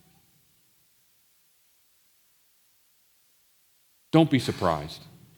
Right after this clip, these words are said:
Don't be surprised that when you share Jesus,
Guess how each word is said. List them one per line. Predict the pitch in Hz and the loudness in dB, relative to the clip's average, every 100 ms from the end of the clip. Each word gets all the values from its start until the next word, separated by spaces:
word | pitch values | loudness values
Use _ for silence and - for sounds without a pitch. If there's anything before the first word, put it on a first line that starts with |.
| _ _ _ _ _ _ | _ _ _ _ _ _
Don't | 165 175 | 4 6
be | 180 | 6
surprised | 160 143 151 139 120 | 4 4 6 6 6
that | 117 | 2
when | 113 117 | 2 4
you | 131 | 4
share | 151 151 139 | 4 4 4
Jesus, | 127 113 78 78 - - | 4 0 -2 -8 -14 -20